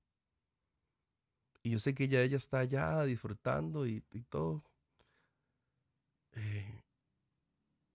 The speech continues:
pero yo sé que ella durante muchos años, la mejor herencia que me pudo dejar fue el amar a Dios,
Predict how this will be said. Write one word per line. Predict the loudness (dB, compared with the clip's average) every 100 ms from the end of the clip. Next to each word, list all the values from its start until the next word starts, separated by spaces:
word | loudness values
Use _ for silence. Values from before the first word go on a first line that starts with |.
| _ _ _ _ _ 0
pero | 2
yo | 2
sé | 0 0
que | 2 4
ella | 4 4
durante | 4 2 0
muchos | 0 0 0 0
años, | 0 0 -4 -8 -16 _ _ _ _ _ _ _
la | 0 4
mejor | 4 4 4
herencia | 4 4 2
que | 2
me | 0
pudo | 2 2 4
dejar | 4 2 2 -2 -8 _ _ _ _ _ _ _ _ _ _
fue | -4 2 4 2 -6 _ _ _ _ _ _ _ _ -8
el | -4
amar | -2 -2 0
a | 0
Dios, | 0 -2 -4 -10 -12